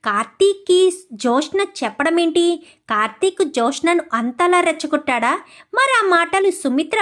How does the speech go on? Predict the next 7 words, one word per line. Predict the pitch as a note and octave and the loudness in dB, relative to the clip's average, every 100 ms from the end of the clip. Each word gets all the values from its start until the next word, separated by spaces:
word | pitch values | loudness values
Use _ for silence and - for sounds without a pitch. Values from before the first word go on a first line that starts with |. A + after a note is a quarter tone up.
| C#4+ A#3 | 0 -2
వినాలనే | A3+ C4+ F4 F4+ F#4+ | 0 0 2 2 0
కార్తీక్ | F#4 E4 D#4+ F#4 F4+ | 0 -2 -2 -2 0
రెచ్చగొట్టాడా? | D#4 D4+ E4 D#4 D#4 B3+ A#3 D#4 - - _ - | 0 0 -2 -2 -2 -2 0 -2 -4 -20 _ -2
ఇదంతా | F#4+ D4+ B3 A#3 | 0 0 -2 -4
కూడా | A#3 A#3 | -2 -2
వీడియోలో | C4+ E4 C4 G#3 | 0 0 0 -2
చూసి | G3 G3 - | -4 -10 -4